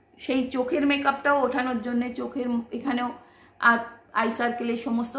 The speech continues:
নারকেল তেলটা আমি, এটাও কিন্তু আমার নাইটে যে এই নারকেল তেল ম্যাসাজটা করছি সেটাও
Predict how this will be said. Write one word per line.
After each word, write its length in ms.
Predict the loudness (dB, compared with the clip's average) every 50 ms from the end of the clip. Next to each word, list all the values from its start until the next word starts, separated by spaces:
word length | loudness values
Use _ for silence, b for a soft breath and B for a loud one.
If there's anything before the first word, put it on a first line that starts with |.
| 0 2
নারকেল 340 | 2 2 2 -2 -4 -6 -6 -4
তেলটা 240 | -4 -6 -4 -2 -2 -2
আমি, 140 | -2 -2 -4 -6 -10 B B B B B B B B B 0
এটাও 340 | 2 2 6 6 6 6 6 2 0
কিন্তু 220 | -2 0 2 4 4 6 4
আমার 180 | 4 4 4 4 4 6
নাইটে 340 | 6 6 6 4 0 -2 -2 -2 0
যে 80 | 0 0 0 0
এই 60 | 0 0 0
নারকেল 340 | 0 0 -2 -2 -4 -6 -4 -4
তেল 140 | -2 -2 0 0 2
ম্যাসাজটা 540 | 2 2 2 2 2 2 2 2 0 0 0 0 0 -2
করছি 380 | -2 -2 -2 -2 -2 -4 0 0 0 0 0 -2
সেটাও 340 | -4 0 4 6 6 6